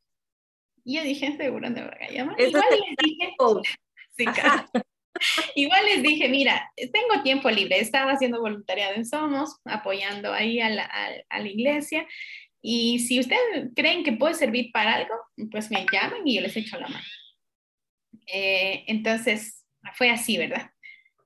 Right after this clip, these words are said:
Speaker 1: Y esta-, estuvimos hablando y después me llamaron y me dijeron, "Mira, Ruth, queremos hacer otra entrevista". Entonces ya profundizaron cosas más ministeriales en la iglesia, en mi relación con Dios. Es difícil, ¿no?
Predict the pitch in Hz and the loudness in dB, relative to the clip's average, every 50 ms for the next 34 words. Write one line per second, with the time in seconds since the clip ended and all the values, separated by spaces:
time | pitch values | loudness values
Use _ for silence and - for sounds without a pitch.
0 | _ _ - - 214 208 208 202 208 208 202 185 - 220 - 330 339 339 - - | _ _ -8 -4 -2 0 0 0 0 0 0 0 -2 0 0 0 0 0 -2 -2
1 | 320 - 330 349 359 370 381 - 302 254 262 294 370 440 392 349 302 269 240 240 | -2 -2 -2 -2 -2 -2 0 2 2 4 4 2 2 0 0 -2 -2 0 2 2
2 | 285 285 277 247 208 202 185 190 208 208 202 220 269 277 254 233 247 240 247 233 | 2 4 2 2 4 2 2 2 2 2 2 2 2 2 2 0 0 0 -2 -2
3 | 240 247 262 285 285 277 262 269 277 277 277 _ - 233 220 226 226 226 226 226 | 0 0 2 2 2 2 2 0 -2 -4 -6 _ -6 -4 -2 -2 -2 -2 -2 -4
4 | 226 208 - - 214 - - - 269 269 262 - 254 254 240 233 196 190 196 214 | -4 -6 -4 -4 -4 -2 0 2 2 2 2 2 0 0 0 0 -2 -2 0 0
5 | 226 220 - - - - - - _ _ _ 202 220 214 202 208 214 220 226 220 | -2 -2 -2 -6 -10 -12 -14 -18 _ _ _ -8 -4 -2 -2 -2 -2 -4 -6 -6
6 | - - 214 208 208 208 - - - 196 190 - - 202 196 196 208 208 - 202 | -6 -2 -2 0 0 -2 -4 -8 -10 -12 -14 -6 -6 -4 -4 -4 -6 -6 -6 -6
7 | 202 - 190 196 185 190 185 - 190 185 180 175 180 - - 170 175 185 196 196 | -6 -6 -10 -10 -10 -10 -10 -12 -14 -16 -16 -16 -16 -6 -4 -2 0 2 2 2
8 | 190 196 208 220 220 - - 180 180 175 165 170 175 175 165 165 - 196 202 196 | 2 2 0 -2 -4 -6 -10 -10 -10 -10 -6 -6 -6 -6 -6 -8 -6 -2 -2 -2
9 | 196 - 208 190 180 175 - 175 - - - - 175 - - 160 - - - - | -2 -4 -8 -12 -10 -10 -10 -8 -8 -8 -8 -10 -14 -14 -12 -10 -10 -8 -6 -4
10 | 202 214 220 233 - - - - - - - - - - - - - _ _ _ | -2 -2 -2 -4 -6 -12 -16 -16 -14 -16 -16 -16 -16 -18 -20 -20 -20 _ _ _
11 | _ _ - 339 - 381 392 - - 320 311 311 - 285 277 269 233 226 226 220 | _ _ -2 0 0 0 -2 2 4 2 4 4 4 4 4 4 4 4 2 2
12 | 226 226 226 240 240 - - - | 2 4 4 2 2 0 -4 -12